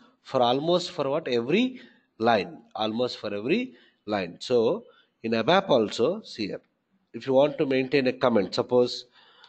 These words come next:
uh, you'll say Z equal to what? X plus Y. Okay, so I know that this is an addition. Okay, but it is better we need to maintain what? Comments. How do you write it? After giving period, you have to use double quotes.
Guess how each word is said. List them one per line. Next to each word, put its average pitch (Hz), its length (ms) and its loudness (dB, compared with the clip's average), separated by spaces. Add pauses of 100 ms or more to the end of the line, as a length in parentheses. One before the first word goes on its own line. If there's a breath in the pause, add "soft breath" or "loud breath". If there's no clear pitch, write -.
(320 soft breath)
uh, 110 380 0
you'll 117 240 0
say 139 360 -2
Z 120 260 4
equal 131 380 2
to 123 80 0
what? 120 280 2
X 113 220 -4
plus - 380 2 (300 soft breath)
Y. 110 200 2 (500)
Okay, 160 320 -2 (360 soft breath)
so - 160 2
I 147 260 6
know 180 200 6
that 175 240 4
this 143 180 -4
is 151 80 -6
an 147 120 2
addition. 131 640 0
Okay, 190 360 0 (280 loud breath)
but 156 300 0
it 143 140 -2
is 135 100 -4
better 151 360 2
we 160 140 2
need 147 260 -2
to 160 120 0
maintain 139 400 -2
what? 143 220 -4
Comments. 104 380 0
How 131 160 4
do 143 100 -2
you 147 100 2
write 135 240 0
it? 139 220 -2 (420 loud breath)
After 123 260 -2
giving 143 400 -2
period, 123 520 2 (440 soft breath)
you 110 120 4
have 120 120 2
to 123 60 -2
use 127 280 4
double 120 300 4
quotes. - 580 2